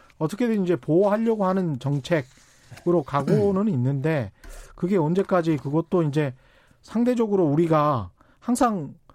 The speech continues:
Speaker 1: 우리 경제에 대해서도 기업들에 관해서도 결국은 경쟁력이 있어야 된다.
Speaker 2: 예.
Speaker 1: 그래서 세계에 우리 물건을 잘 팔할 수 있어야 된다라고 이야기를 하지 않습니까?
Speaker 2: 예.
Speaker 1: 근데 이제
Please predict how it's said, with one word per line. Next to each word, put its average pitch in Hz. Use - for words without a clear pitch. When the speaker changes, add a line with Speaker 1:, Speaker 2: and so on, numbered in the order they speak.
Speaker 1:
우리 190
경제에 180
대해서도 160
기업들에 190
관해서도 143
결국은 269
경쟁력이 214
있어야 151
된다. 113
Speaker 2:
예. 87
Speaker 1:
그래서 165
세계에 214
우리 165
물건을 160
잘 156
팔할 233
수 -
있어야 160
된다라고 131
이야기를 151
하지 190
않습니까? 165
Speaker 2:
예. -
Speaker 1:
근데 175
이제 160